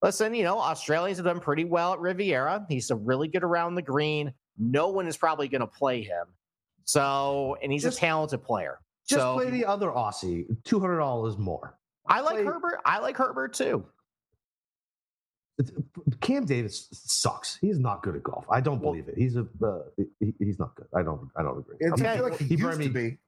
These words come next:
Speaker 3: be.
Speaker 2: at,
Speaker 3: I don't know
Speaker 2: used to
Speaker 3: what
Speaker 2: be.
Speaker 3: happened.
Speaker 2: He burned me at, yeah, he burned me at Amex, and, like,
Speaker 1: Mm.
Speaker 2: I don't know. I can't go back. One of those things. Like, I'll end up going back eventually, but it's too soon. The scab is, the
Speaker 1: Okay.
Speaker 2: scab isn't even, hasn't even started yet.
Speaker 1: All right. Well, that attitude right there is why he's gonna be, like, one percent owned this week.
Speaker 3: Yes,
Speaker 2: Well,
Speaker 3: exactly.
Speaker 2: also,
Speaker 3: It's
Speaker 2: also
Speaker 3: true.
Speaker 2: 'cause he stinks at golf.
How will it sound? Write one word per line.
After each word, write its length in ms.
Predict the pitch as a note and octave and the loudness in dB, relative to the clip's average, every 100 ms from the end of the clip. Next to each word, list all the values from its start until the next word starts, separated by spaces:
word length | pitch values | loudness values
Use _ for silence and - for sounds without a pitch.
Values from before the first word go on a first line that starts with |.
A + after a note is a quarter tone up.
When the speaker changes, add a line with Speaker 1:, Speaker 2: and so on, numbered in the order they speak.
| _ - | _ 0
Speaker 3:
be. 60 | |
Speaker 2:
at, 80 | B2+ - - | 0 2 2
Speaker 3:
I 40 | |
don't 160 | F#3+ F3+ | 2 4
know 40 | |
Speaker 2:
used 120 | B3+ C3+ | 2 2
to 40 | |
Speaker 3:
what 100 | F#3+ | 0
Speaker 2:
be. 60 | F3 | 2
Speaker 3:
happened. 340 | F#3+ F#3+ F#3+ | 0 0 -2
Speaker 2:
He 60 | C#3 - | -2 0
burned 140 | G#3+ G#3+ | 2 2
me 80 | |
at, 60 | D3+ - _ - - | -2 -6 _ -4 2
yeah, 60 | C3 | 4
he 80 | |
burned 200 | E3+ A#3 | 4 0
me 80 | G3 | 0
at 80 | C3 | -2
Amex, 500 | A2 E2 C2+ - - | -2 -2 -4 -4 0
and, 160 | G2+ F#2+ | 2 2
like, 140 | G2 | 2
Speaker 1:
Mm. 60 | G#2+ | 2
Speaker 2:
I 60 | |
don't 100 | A2+ | 2
know. 60 | F#2 | 0
I 100 | A2 | 0
can't 160 | A2+ | 0
go 80 | D#2 | -2
back. 200 | C#2+ - - _ _ _ _ | -8 -12 -18 _ _ _ _
One 140 | - E3 | 2 2
of 40 | |
those 140 | C#3+ B2 | 2 -2
things. 200 | G2 F2 | -2 0
Like, 100 | A#2+ | 2
I'll 140 | F#3+ | 2
end 120 | F3+ | 0
up 140 | D#3 A2+ | -2 0
going 220 | C3 A#2 | 0 0
back 180 | A2 G#2+ | 0 0
eventually, 380 | F2+ G2+ G2+ G2+ | -2 0 0 0
but 260 | D#2 D2+ - - | 0 -2 -8 -4
it's 120 | A2+ A2+ | -2 2
too 140 | C#3+ | 0
soon. 220 | - G2 - - | 0 -4 -4 -2
The 80 | G2+ | 0
scab 280 | - A2 | 2 0
is, 220 | F2 E2 - | 0 -6 -2
the 80 | G#2+ | 0
Speaker 1:
Okay. 40 | - | 2
Speaker 2:
scab 120 | C#3 | 2
isn't 160 | A#2+ A2+ | 0 0
even, 320 | G#2 F#2 F2 - | 0 -2 -2 0
hasn't 220 | B2+ A2+ | 2 0
even 100 | G#2+ | -2
started 320 | - A#2 E2+ - | 0 0 0 -8
yet. 100 | - _ - | -20 _ 0
Speaker 1:
All 80 | C#3+ | 2
right. 160 | A2 | 2
Well, 220 | A#2 D3+ D#3 | 0 0 0
that 260 | E3+ G3+ | 0 0
attitude 460 | F#3 F3+ F3+ F#3+ D3 | 0 0 0 -2 2
right 200 | D#3+ D3+ | 0 2
there 200 | D3 C3+ | 0 0
is 100 | G#2+ | 0
why 140 | B2+ | 0
he's 120 | B2 | 0
gonna 80 | B2+ | -2
be, 80 | A#2 | 0
like, 200 | G#2+ G#2 | -2 -2
one 140 | G#2 G2+ | -2 -2
percent 340 | G2+ - F2 | -2 -2 -2
owned 200 | E2 D2+ | -2 -4
this 180 | C#2+ - | -8 2
week. 100 | D3 | 2
Speaker 3:
Yes, 60 | C#3+ | 2
Speaker 2:
Well, 100 | D#3+ | 0
Speaker 3:
exactly. 220 | B2+ E3 | 0 2
Speaker 2:
also, 240 | C4 C4+ A#3 | 2 0 -2
Speaker 3:
It's 160 | - | 2
Speaker 2:
also 180 | G3 A#3+ | 0 2
Speaker 3:
true. 60 | A#3+ | 0
Speaker 2:
'cause 120 | A3+ | 0
he 80 | A3+ | 0
stinks 260 | - A3 G#3+ | 0 0 0
at 60 | |
golf. 280 | F3 D3+ - | 0 -2 -4